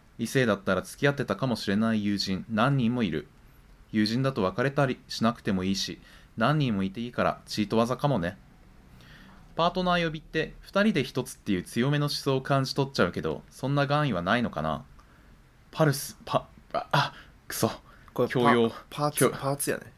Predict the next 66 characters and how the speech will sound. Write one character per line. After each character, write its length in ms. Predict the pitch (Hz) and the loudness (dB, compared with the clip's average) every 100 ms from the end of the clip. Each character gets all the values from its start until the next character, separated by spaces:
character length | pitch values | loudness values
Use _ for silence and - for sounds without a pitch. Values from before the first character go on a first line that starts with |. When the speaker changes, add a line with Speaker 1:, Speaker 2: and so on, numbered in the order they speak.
| - | -18
Speaker 2:
多 80 | - | -16
分。 140 | - - - | -16 -20 -18
あ 80 | - | -14
の、 100 | 92 | -10
Speaker 1:
パ 160 | 85 151 | 2 4
ー 60 | |
ス。 80 | 156 | 4
Speaker 2:
T 60 | 98 | 2
が 40 | |
抜 40 | 95 | -4
け 80 | 101 | -6
て 100 | 101 | -6
ん 60 | |
ね 60 | 71 | -8
ん。 20 | - - - - - - - - - | -18 -20 -20 -20 -20 -20 -20 -10 0
Speaker 1:
あ、 160 | 247 214 | 0 0
そ 160 | - | -2
う 40 | 277 | -2
い 20 | |
う 40 | |
こ 100 | 320 | -2
と？ 200 | 381 403 - - | -6 -8 -10 -2
い 40 | |
や、 140 | 110 120 | -2 0
こ 140 | 123 | -4
れ 60 | 101 | -2
あ 100 | 110 | 0
れ 60 | |
な 80 | 202 | 0
ん 60 | 254 | 0
じ 80 | 120 | 2
ゃ 20 | |
な 120 | 123 | 0
い 20 | |
の？ 60 | - | 2
な 100 | 95 | -2
ん 80 | 98 | -2
か 140 | 90 | -4
さ、 260 | - 87 - - - - - | -2 -2 -4 -10 -20 -12 0
ラ 160 | 117 | 0
テ 140 | 147 147 | 2 0
ン 100 | 143 | 2
語 140 | 135 | 2
の 240 | 131 127 - - _ - | 2 0 -4 -20 _ -14
こ 160 | - 117 | -2 0
の 240 | 117 113 - | 0 -2 0
元 260 | 113 113 | 0 2
の 140 | 123 120 | 4 4
み 100 | 95 | 2
た 160 | - | -2
い 60 | 50 | -4
な 80 | - | -6
さ。 140 | - - - - | -14 -18 -18 -8
Speaker 2:
あ、 60 | |
そ 180 | - - | -4 -2
う 20 | |
い 20 | |
う 40 | 294 | -2
こ 60 | |
と？ 100 | 330 | -2
こ 100 | 359 | 0
れ。 120 | - - - | -2 -2 -6
パ-、 300 | 180 185 - - | 2 2 0 -8
パ 200 | - 247 | 0 2
ー 100 | 220 - | 2 -2
ト、 120 | 156 | -10